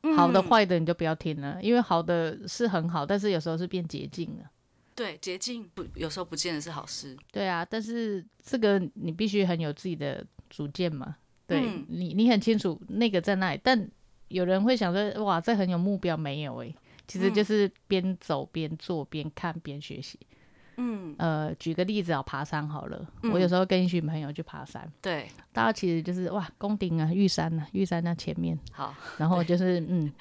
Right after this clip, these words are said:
Speaker 2: 直接到那去，但是我就是会拖很久，
Speaker 1: <laughs>
Speaker 2: 走很慢，然后路上人家说：“我跟你讲，那个排云山庄的那个餐快没有，你赶快，超出时间。”
Speaker 1: <laughs>
Speaker 2: 哦，没关系，
Speaker 1: 对。
Speaker 2: 没有就算了。
Speaker 1: 呃。
Speaker 2: 对，然后就是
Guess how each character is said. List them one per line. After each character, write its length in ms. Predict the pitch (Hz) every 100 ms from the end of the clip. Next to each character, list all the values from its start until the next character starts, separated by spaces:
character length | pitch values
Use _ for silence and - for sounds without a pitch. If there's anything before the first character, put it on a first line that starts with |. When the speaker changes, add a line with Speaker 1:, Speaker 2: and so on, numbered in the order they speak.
| -
Speaker 2:
直 140 | 170
接 120 | 170 180
到 160 | 180
那 200 | 180 170
去， 280 | 143 - 156 -
但 140 | - 196
是 120 | 208
我 140 | 180
就 120 | 151 170
是 120 | 185
会 100 | 185
拖 280 | - 160 160
很 220 | 156 147
久， 220 | - 139 - -
Speaker 1:
<laughs> 240 | - - 359
Speaker 2:
走 120 | 302
很 200 | - 165
慢， 300 | 147 165 170 151 - _ -
然 120 | 160
后 120 | 208 185 -
路 180 | 240 208
上 220 | 208 185
人 100 | 156
家 120 | 170
说 160 | 175 175
：“我 40 | 185
跟 180 | 214 220
你 80 |
讲， 220 | 220 185 165
那 80 | 226
个 180 | 214 190 - - -
排 140 | 175
云 80 | 202
山 220 | 196 202
庄 180 | 202 202
的 120 | 190
那 100 | 202
个 100 | 208
餐 240 | - 185
快 160 | 185 214
没 220 | 180 147
有， 140 | 165 143
你 80 |
赶 200 | 143 127
快， 320 | 143 208 175 165 _ - - -
超 160 | - 175
出 180 | 196 254
时 120 | 247 160
间。” 260 | 165 160 -
Speaker 1:
<laughs> 40 |
Speaker 2:
哦， 40 | 151
没 160 | 156
关 100 | 165
系， 120 | 165
Speaker 1:
对。 20 | 175
Speaker 2:
没 100 | 175
有 80 |
就 80 | 151
算 260 | 160 180 156
了。 80 | 139 151 _ - - -
Speaker 1:
呃。 180 | 190
Speaker 2:
对， 160 | 175 147
然 100 | 156
后 140 | 208
就 100 | 208
是 260 | 208 196 226